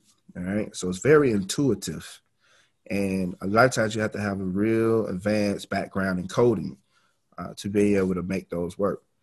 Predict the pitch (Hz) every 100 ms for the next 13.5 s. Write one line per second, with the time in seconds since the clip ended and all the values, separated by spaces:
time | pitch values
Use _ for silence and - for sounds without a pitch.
0 | _ _ 101 101 110 127 127 113 - 98
1 | 107 107 - 98 95 - 98 143 - -
2 | - - - _ _ _ _ _ _ _
3 | 107 104 110 123 101 120 131 127 123 127
4 | - 127 120 - - - - 120 101 92
5 | - 131 - - 107 113 131 117 101 95
6 | - - 95 - 123 - 95 92 - 92
7 | 101 101 104 - _ 107 120 - 117 -
8 | 101 95 95 98 92 87 90 107 85 -
9 | - _ _ - 92 87 85 117 113 98
10 | 104 87 - - 139 - - - - _
11 | _ _ _ - 90 87 87 - 80 -
12 | 107 110 104 98 95 95 92 92 87 90
13 | 95 92 101 80